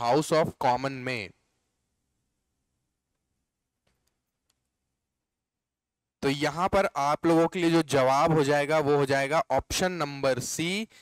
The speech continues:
छह सौ पचास, जिसमें से चार सौ ग्यारह सीट्स जीता है किसने, कीर स्टारमर के नेतृत्व वाली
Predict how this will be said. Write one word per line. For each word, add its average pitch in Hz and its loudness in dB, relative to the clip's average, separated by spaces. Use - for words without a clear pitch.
छह 170 -2
सौ 151 2
पचास, 117 -4
जिसमें 151 -2
से 185 -2
चार 160 0
सौ 180 0
ग्यारह 160 0
सीट्स 170 -8
जीता 147 -4
है 165 -2
किसने, 170 -4
कीर 202 -2
स्टारमर 165 0
के 175 -2
नेतृत्व 170 -2
वाली 165 0